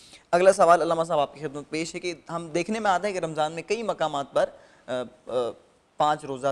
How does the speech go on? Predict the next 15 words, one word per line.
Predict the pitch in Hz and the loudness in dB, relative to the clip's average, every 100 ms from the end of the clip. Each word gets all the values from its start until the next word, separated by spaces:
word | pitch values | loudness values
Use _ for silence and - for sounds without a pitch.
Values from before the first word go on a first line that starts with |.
| 139 | -2
دس | 143 - | -4 -6
روزہ، | 127 117 131 - | -10 -6 -6 -4
پندرہ | 131 139 147 | -6 -2 -2
روزہ، | 123 123 135 135 | -2 -6 -6 -6
بیس | 165 196 | -8 -8
روزہ | 147 143 | -10 -8
تراویح | 135 135 131 | -4 -4 -6
کا | 135 | -10
اہتمام | 135 127 127 131 | -10 -8 -10 -10
ہوتا | 113 120 | -14 -14
ہے، | 117 _ _ _ - | -14 _ _ _ -4
تو | - | 0
افضلیت | 170 156 175 208 220 - - | 0 0 0 0 0 -8 -6
ان، | 196 185 160 139 - - | -4 0 0 -2 -8 -20
آ، | - | -4